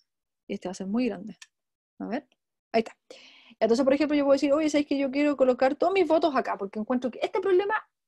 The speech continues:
sí o sí hay que resolverlo. Porque si no lo resolvemos, esta cuestión no funciona".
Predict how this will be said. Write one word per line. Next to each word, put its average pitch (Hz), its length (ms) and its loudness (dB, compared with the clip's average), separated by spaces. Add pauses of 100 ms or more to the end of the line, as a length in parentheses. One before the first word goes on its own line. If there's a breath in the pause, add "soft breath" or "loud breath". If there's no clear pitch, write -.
(300)
sí - 180 4
o 453 60 8
sí 427 100 4
hay 359 60 4
que 370 80 -2
resolverlo. 302 560 -2 (360)
Porque 220 220 0
si 240 80 -2
no 294 80 2
lo 359 100 0
resolvemos, 381 480 -2
esta 294 120 -6
cuestión 262 240 -2
no 226 80 -4
funciona". - 500 -16